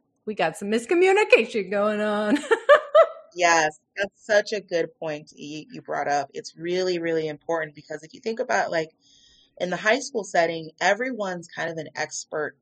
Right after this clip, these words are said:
Speaker 2: in their own subject matter, you know?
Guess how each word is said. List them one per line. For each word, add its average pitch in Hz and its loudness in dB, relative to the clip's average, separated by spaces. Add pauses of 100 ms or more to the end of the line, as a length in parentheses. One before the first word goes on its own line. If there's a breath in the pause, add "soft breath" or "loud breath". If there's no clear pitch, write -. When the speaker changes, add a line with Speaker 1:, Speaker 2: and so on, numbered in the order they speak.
Speaker 2:
in 147 -8
their 143 -6
own 139 -4
subject - -6
matter, - -10
you 131 -10
know? 131 -2